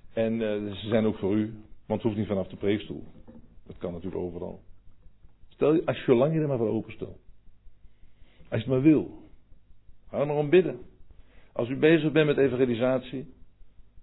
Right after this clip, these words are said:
Als je bezig bent met, eh, met pastoraat. Om even die twee voorbeelden heel duidelijk naar voren te halen. Ga maar bidden dat je dat soort woorden van de Heer ontvangt. Stel je ervoor open. "Heer, ik wil het graag ontvangen." <clears throat>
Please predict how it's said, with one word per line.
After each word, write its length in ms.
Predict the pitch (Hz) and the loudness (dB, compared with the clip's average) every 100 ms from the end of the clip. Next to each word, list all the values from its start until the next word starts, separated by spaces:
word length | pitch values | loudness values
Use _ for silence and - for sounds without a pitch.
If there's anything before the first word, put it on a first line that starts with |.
| - | -8
Als 140 | 120 117 | -4 -2
je 80 | 113 | 4
bezig 360 | 135 135 135 | 4 4 0
bent 260 | 110 123 120 | 2 2 4
met, 200 | 120 113 120 | 2 0 -2
eh, 720 | 117 113 110 107 107 104 107 | 2 4 4 2 0 -4 -4
met 200 | 110 - | -6 -2
pastoraat. 600 | 117 - 107 107 120 117 - - - - - - - - - - - - | -4 -2 -2 0 -2 -4 -16 -20 -20 -20 -20 -20 -20 -20 -20 -20 -20 -16
Om 140 | - 113 | -4 0
even 180 | 113 107 | 2 0
die 120 | 113 | -2
twee 220 | 123 110 | 0 0
voorbeelden 380 | 117 110 107 95 | 2 2 0 2
heel 120 | 110 | 2
duidelijk 340 | 107 104 95 | 2 0 -2
naar 80 | 95 | -4
voren 240 | 110 104 101 | -2 -2 -4
te 80 | |
halen. 340 | 90 90 90 95 - - | -6 -6 -8 -12 -18 -18
Ga 160 | - 135 | -8 -4
maar 140 | 113 | -2
bidden 320 | 98 104 95 | -2 -2 -2
dat 160 | 90 87 | -4 -4
je 100 | 95 | -4
dat 120 | 104 | -4
soort 200 | - 82 | -4 -6
woorden 360 | 80 110 120 95 | 0 0 0 -2
van 120 | 90 | -6
de 60 | |
Heer 160 | 87 92 | -4 -6
ontvangt. 400 | 87 - 78 73 - - | -8 -10 -14 -14 -18 -16
Stel 240 | - 117 | -6 -2
je 60 | 117 | -2
ervoor 240 | 98 85 | -4 -6
open. 240 | 80 71 - - | -8 -10 -18 -16
"Heer, 400 | 82 117 170 - | -6 -2 -2 -4
ik 80 | - | -10
wil 300 | 90 135 147 | -6 -4 -4
het 100 | - | -4
graag 400 | - - 147 - | -8 -8 -8 -12
ontvangen." 380 | - - - - - - - - - - - - - - - - - - | -14 -12 -12 -14 -20 -20 -20 -20 -20 -20 -20 -20 -20 -20 -20 -20 -20 -20
<clears throat> 720 | - 165 - - - - - | -14 -2 6 8 8 6 0